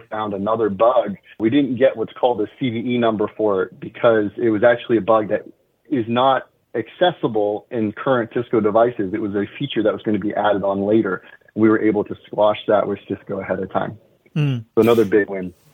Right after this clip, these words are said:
Speaker 2: You say you discovered it. At what point do you think you discovered it? Did you unveil it and discover it before it did any damage, or were the, was the possibility that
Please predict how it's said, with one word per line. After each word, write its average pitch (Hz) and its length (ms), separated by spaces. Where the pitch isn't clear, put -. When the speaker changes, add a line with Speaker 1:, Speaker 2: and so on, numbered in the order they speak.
Speaker 2:
You 180 160
say 254 260
you 240 160
discovered 185 600
it. 120 140
At 147 160
what 233 260
point 220 440
do 143 80
you 147 160
think 185 280
you 156 120
discovered 131 500
it? 120 140
Did 156 180
you 165 140
unveil 214 580
it 220 140
and 160 120
discover 196 440
it 185 80
before 185 460
it 151 60
did 175 160
any 156 160
damage, 165 520
or 143 100
were 156 280
the, 160 180
was 147 260
the 135 100
possibility 147 760
that 123 260